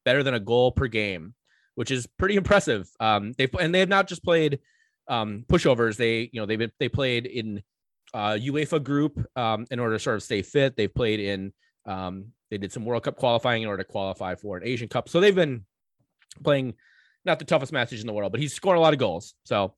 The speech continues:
they also have a lot of naturalized citizens, um, people that, uh, you know, there's way, there's many ways to become a, a naturalized citizen of a country and, and qualify for fifa.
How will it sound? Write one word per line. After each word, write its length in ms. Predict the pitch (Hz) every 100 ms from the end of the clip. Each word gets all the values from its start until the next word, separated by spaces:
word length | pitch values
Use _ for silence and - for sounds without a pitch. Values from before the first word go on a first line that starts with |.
| _ _ _ _ _ _ 160
they 80 |
also 180 | 196 208
have 80 | 214
a 40 |
lot 400 | 156 143 147 156
of 80 | 143
naturalized 460 | 147 135 151 127 120
citizens, 600 | 175 170 226 254 - -
um, 540 | 101 110 123 135 123 135 196 143 _ _ _
people 240 | 160 147 139
that, 300 | 131 131 143
uh, 400 | 123 131 131 139 -
you 140 | 147
know, 240 | 123 127 _ _ _ _ _ -
there's 160 | 185
way, 140 | 208 226
there's 240 | 196 151 - -
many 160 | 165 185
ways 220 | 180 180
to 60 | 165
become 280 | 160 170 165
a, 160 | 170 147
a 240 | 160 160
naturalized 400 | 165 160 170 156
citizen 280 | 175 160 170
of 60 | 160
a 40 |
country 360 | 175 170 170 143
and, 160 | 143
and 100 | -
qualify 420 | 131 151 143 151 143
for 120 | 143
fifa. 480 | 156 156 151 147